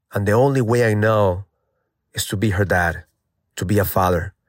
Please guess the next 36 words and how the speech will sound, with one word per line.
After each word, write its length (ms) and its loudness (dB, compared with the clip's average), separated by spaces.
Sometimes 680 0
we 140 0
can't 300 0
just 280 0
coach 320 2
people 280 2
all 100 4
the 100 0
time. 320 0
We 120 2
have 180 0
to 100 -4
show 300 2
them 220 -2
that 100 2
we 100 0
love 220 2
them. 220 -4
There's 160 0
consequences 580 2
for 140 2
everything. 460 -2
And 100 0
I 80 2
know 260 2
that 120 0
she's 260 -4
gonna 160 0
do 120 0
better. 400 0
She 160 -2
may 140 2
fail 340 2
this, 400 -2
this 220 0
test. 480 -2